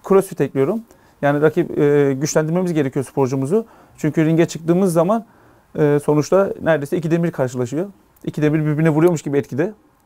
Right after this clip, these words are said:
Onun için, e, sakatlanmaların olmaması için çok aktif, çok güçlü ve ağırlık çalışmamız, antrenmanlar olması gerekiyor. Örnek veriyorum, Muay Thai ile,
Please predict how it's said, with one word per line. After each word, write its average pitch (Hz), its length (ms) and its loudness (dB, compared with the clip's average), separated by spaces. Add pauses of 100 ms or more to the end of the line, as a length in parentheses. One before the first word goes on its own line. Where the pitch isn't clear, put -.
(380)
Onun 175 160 0
için, 175 220 2
e, 147 600 -2
sakatlanmaların 185 720 -2
olmaması 196 480 -2
için 220 280 -4 (280)
çok - 280 0
aktif, 175 580 -2
çok 196 240 -2
güçlü 190 340 -2
ve 202 180 2 (140)
ağırlık 165 320 2
çalışmamız, 170 320 -2
antrenmanlar 156 400 0
olması 123 240 -4
gerekiyor. 120 340 -6 (220)
Örnek 190 280 2
veriyorum, 175 340 4
Muay 190 240 0
Thai 175 180 2
ile, 220 200 -2